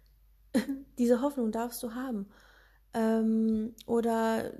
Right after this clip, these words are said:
du hast dich irgendwo beworben, in einem Job, wie auch immer. Du darfst die Hoffnung haben, ja, vielleicht krieg ich ja diesen Job, vielleicht krieg ich diese Stelle.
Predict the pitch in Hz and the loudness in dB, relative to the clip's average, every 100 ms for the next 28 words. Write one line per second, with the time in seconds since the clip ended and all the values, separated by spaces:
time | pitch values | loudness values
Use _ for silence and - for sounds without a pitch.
0 | - 233 240 247 247 233 247 240 233 220 | -8 0 0 0 -4 -6 0 0 0 0
1 | 226 233 254 247 202 196 - 220 220 214 | 0 0 0 2 0 -4 -6 -4 -2 -2
2 | 208 233 233 233 - 220 226 220 240 214 | 0 2 0 -2 -6 -4 -4 -4 -2 -2
3 | 190 - - - - _ _ _ _ _ | -4 -10 -20 -20 -20 _ _ _ _ _
4 | _ _ - - _ - - - _ - | _ _ -20 -20 _ -20 -20 -20 _ -20
5 | - 226 233 269 - 233 240 254 220 220 | -4 4 4 2 0 -2 0 -2 -2 -2
6 | 247 233 240 254 233 - - _ 240 262 | 0 0 0 -2 -2 -6 -16 _ 0 0
7 | 262 - 285 - - 226 196 196 190 190 | 0 -8 -12 -12 -6 -4 -4 -6 -6 -6
8 | 185 - 262 262 - 285 - - 208 202 | -10 -4 -4 -4 -8 -10 -10 -12 -10 -10
9 | 196 196 185 190 | -12 -10 -10 -10